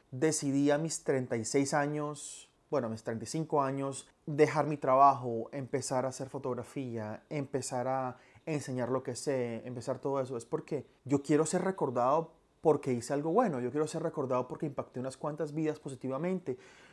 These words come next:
yo quiero ser recordado por esa persona que le mostró al mundo que uno puede renunciar a su trabajo y uno puede vivir de lo que uno ama y uno puede,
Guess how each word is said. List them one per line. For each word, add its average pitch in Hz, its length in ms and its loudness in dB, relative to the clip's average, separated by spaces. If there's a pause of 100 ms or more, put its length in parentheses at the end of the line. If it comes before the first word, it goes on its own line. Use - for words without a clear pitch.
(120)
yo 143 80 0
quiero 185 160 2
ser - 160 0
recordado 143 500 0
por 143 120 -2
esa 147 160 -2
persona 143 380 -4
que 147 80 -2
le 139 80 0
mostró 131 280 -4
al 123 60 0
mundo 147 320 -4
que 123 240 -4
uno 139 260 -4
puede 156 280 4
renunciar 151 360 -4
a 151 40 -4
su 147 40 -12
trabajo 143 440 2
y - 20 -4
uno 139 160 -4
puede 147 380 4
vivir 135 180 -4
de 143 80 0
lo 143 140 -2
que 139 80 -8
uno 131 160 -2
ama 135 240 -4
y - 20 -6
uno 135 180 -4
puede, 147 440 0